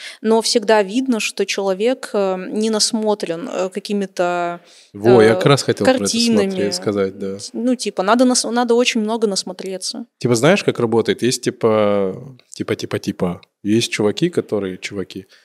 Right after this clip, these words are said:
Speaker 2: люди, например,
Speaker 1: Сейчас
Speaker 2: лю-
Speaker 1: бит подложим такой,
Speaker 2: Да.
Speaker 1: типа, типа.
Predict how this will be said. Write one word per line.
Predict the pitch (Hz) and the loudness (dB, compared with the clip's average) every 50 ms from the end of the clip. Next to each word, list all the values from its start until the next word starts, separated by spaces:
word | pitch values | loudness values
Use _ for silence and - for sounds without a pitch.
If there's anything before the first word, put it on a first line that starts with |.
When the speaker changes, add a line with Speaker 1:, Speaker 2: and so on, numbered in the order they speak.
| _ _ _ - | _ _ _ -2
Speaker 2:
люди, | 107 110 127 139 135 117 107 107 98 95 90 90 87 92 | 4 6 8 8 8 6 4 2 2 2 2 0 -2 -6
например, | 98 - - 101 101 110 120 | -8 -10 -8 -6 -2 0 2
Speaker 1:
Сейчас | 120 208 214 | 4 4 4
Speaker 2:
лю- | 120 107 | 4 2
Speaker 1:
бит | 190 220 220 220 - | 0 -2 -4 -4 -2
подложим | - 196 190 - 214 214 - 262 247 240 233 | -4 -4 -4 -2 -4 -4 -4 -4 -6 -4 -4
такой, | 151 107 | -2 2
Speaker 2:
Да. | 113 113 113 110 107 104 101 104 | 2 4 4 4 2 0 -2 -4
Speaker 1:
типа, | - - - | -6 -8 -8
типа. | - - - | -8 -8 -16